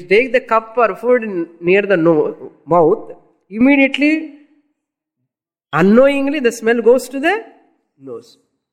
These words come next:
Bhagavan is intelligent or not now? Very intelligent, Ishvara. கரெக்டா வச்சுட்டார் புக். அது எப்படி இருக்குன்னு வேற விஷயம். கரெக்டா இடத்துல வச்சுட்டார் புக்.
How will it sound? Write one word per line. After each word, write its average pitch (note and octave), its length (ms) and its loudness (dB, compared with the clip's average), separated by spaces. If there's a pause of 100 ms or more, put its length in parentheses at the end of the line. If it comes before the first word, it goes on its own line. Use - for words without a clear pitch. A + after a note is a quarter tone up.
(920)
Bhagavan C#3+ 440 0
is E3+ 120 2
intelligent G3 500 0
or D#3+ 120 0
not B2 300 -4
now? B2+ 160 -4 (1000)
Very F3 280 2
intelligent, C#3+ 520 -4
Ishvara. C3+ 420 -12 (1300)
கரெக்டா E3+ 320 0
வச்சுட்டார் F3 420 -2
புக். C3 200 -20 (520)
அது D#3+ 160 2
எப்படி E3 220 0
இருக்குன்னு C4 360 2
வேற G#3 220 2
விஷயம். - 440 -2 (1300)
கரெக்டா - 320 -8
இடத்துல G#3+ 420 0
வச்சுட்டார் E3+ 440 -2
புக். C#3 260 -20